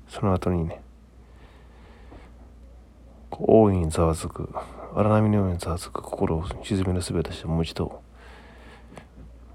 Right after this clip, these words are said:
あの、自分にね、なんでしょうね。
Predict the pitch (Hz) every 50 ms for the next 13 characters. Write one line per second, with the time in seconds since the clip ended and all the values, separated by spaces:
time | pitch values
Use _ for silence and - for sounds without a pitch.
0 | - - - - - - - - - - - - - - - - - - - -
1 | - - - - - - - - - - - - - - - - - - - 85
2 | 82 73 - - - - - - - - - - 98 90 87 92 87 90 90 87
3 | 87 - - - - - - - - - - - - - - - - 185 - -
4 | - - - - 190 208 - - 160 165 - - - - - - - - - -
5 | - - - - - - - - - - - - - - - - - - - -
6 | - - - - - - - - 190 - - - - - - - - - - -
7 | - - - - - - - - - - - - - - - - - - - -
8 | - - - 92 92 87 - - - -